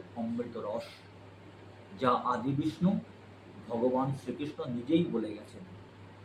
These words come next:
ভগবদ্গীতা পরম পুরুষোত্তম ভগবান শ্রীকৃষ্ণের মুখনিসৃত, আর গঙ্গা ভগবানের চরণ পদ্ম থেকে উদ্ভূত বলে উল্লেখ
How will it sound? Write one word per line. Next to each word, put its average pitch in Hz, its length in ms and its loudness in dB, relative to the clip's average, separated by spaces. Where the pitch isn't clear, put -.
ভগবদ্গীতা 139 840 6
পরম 135 320 10
পুরুষোত্তম 156 720 2
ভগবান 127 440 2
শ্রীকৃষ্ণের 156 680 -4
মুখনিসৃত, 151 760 -4
আর 113 140 0
গঙ্গা 127 540 4
ভগবানের 120 640 2
চরণ 117 260 4
পদ্ম 113 400 -6
থেকে 135 160 -4
উদ্ভূত 120 640 -2
বলে - 220 2
উল্লেখ 127 300 4